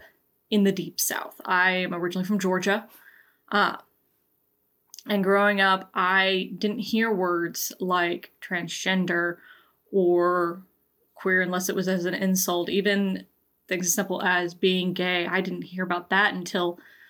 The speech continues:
probably my teen years, 'cause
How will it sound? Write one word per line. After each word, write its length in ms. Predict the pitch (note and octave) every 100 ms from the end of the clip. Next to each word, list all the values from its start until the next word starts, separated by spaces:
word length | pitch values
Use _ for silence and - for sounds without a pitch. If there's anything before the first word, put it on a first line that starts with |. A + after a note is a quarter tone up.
| _ _
probably 920 | - G#3 F#3 F3+ F#3 F3 E3+ E3+ -
my 200 | G#3 F#3
teen 340 | F#3 - A#3+ G#3+
years, 580 | F3 - - - - - _ _ _
'cause 200 | G3+